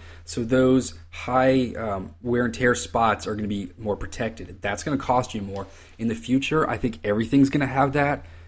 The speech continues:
I first saw that on the market with a Patagonia jacket in two thousand and five. And it also makes the fabric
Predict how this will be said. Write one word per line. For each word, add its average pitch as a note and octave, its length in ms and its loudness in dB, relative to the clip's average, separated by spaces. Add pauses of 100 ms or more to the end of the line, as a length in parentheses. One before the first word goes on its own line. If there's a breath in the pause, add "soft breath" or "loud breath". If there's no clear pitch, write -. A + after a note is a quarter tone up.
(140 soft breath)
I G#2+ 120 0
first C#3+ 400 4
saw B2 240 6
that B2 180 6
on A#2 80 6
the A2 80 4
market A2 460 6
with G2+ 320 -2
a - 20 -14
Patagonia A#2 560 4
jacket G2+ 460 0
in F#2 140 -8
two A#2 240 -4
thousand G#2 360 0
and F2+ 100 -8
five. F#2 460 -4 (540 soft breath)
And F#2 400 -4
it A2+ 80 0
also C#3+ 320 4
makes A2+ 400 2
the - 120 -6
fabric A2+ 680 2